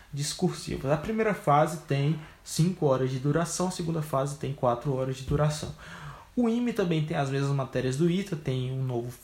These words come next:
tem um formato diferente, né? Primeira e segunda fase, formato que o ita adotou só a partir do ano de dois mil e dezoito. E o ime tem a primeira fase composta por quarenta questões, sendo dez de química,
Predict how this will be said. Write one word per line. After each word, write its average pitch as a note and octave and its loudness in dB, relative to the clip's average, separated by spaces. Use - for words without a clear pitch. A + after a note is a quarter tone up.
tem D3 4
um C#3 4
formato C3 -2
diferente, D#3 -2
né? C#3 0
Primeira B2 -2
e E3 -2
segunda D3 2
fase, C3+ -2
formato D3+ 6
que - 0
o D3+ 6
ita D3+ 2
adotou D3+ 2
só - 4
a E3+ 4
partir - -2
do D#3 2
ano C#3 2
de D3+ 0
dois C3+ 0
mil C3+ 2
e D#3+ 0
dezoito. D3 -2
E B2+ 2
o B2+ 0
ime D3 2
tem B2 -2
a - -2
primeira B2 0
fase A#2+ -2
composta B2+ -4
por B2+ -4
quarenta C#3 2
questões, D3+ -2
sendo C3 0
dez D3 4
de D3+ -2
química, C3 -2